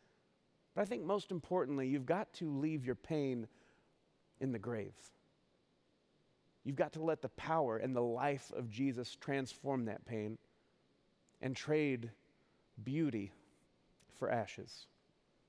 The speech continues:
Because that's who Jesus is, and that's what he longs to bring you today. I wanna encourage you, not everything comes out of the tomb, but what's been coming with you? What is it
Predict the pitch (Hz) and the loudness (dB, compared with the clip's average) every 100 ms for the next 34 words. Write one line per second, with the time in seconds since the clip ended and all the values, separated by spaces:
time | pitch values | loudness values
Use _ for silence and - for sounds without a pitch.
0 | _ _ _ 131 127 156 - 143 107 127 | _ _ _ -10 -4 -6 -2 -4 -2 -4
1 | 107 - 139 123 143 135 139 139 147 139 | -4 -4 -2 -2 -4 -4 -4 0 0 2
2 | 139 135 127 - - - - - 151 131 | 0 0 -4 -8 -14 -20 -20 -4 -2 -2
3 | 110 147 156 135 120 - - 113 98 110 | -2 -2 0 0 -4 -10 -6 -6 -6 -6
4 | 95 92 87 - _ _ _ _ _ _ | -6 -6 -8 -18 _ _ _ _ _ _
5 | _ _ - 180 190 - 190 151 104 101 | _ _ -10 -6 -4 0 0 2 -2 -4
6 | 107 156 175 170 156 139 - 135 127 131 | 2 4 4 2 -2 -6 -4 -2 0 0
7 | 123 104 104 - 156 143 143 - - _ | 0 -4 -8 -8 -6 -6 -8 -12 -20 _
8 | _ _ _ _ _ _ _ _ _ _ | _ _ _ _ _ _ _ _ _ _
9 | _ _ _ 156 208 - - 214 - 220 | _ _ _ -4 -4 -4 -6 -6 -6 -6
10 | 240 240 - - - _ _ _ _ _ | -4 -6 -6 -10 -10 _ _ _ _ _
11 | _ _ _ _ _ _ _ _ _ _ | _ _ _ _ _ _ _ _ _ _
12 | _ - - - - 202 190 202 214 139 | _ -20 -20 -20 0 0 4 2 2 -2
13 | - - | -6 -12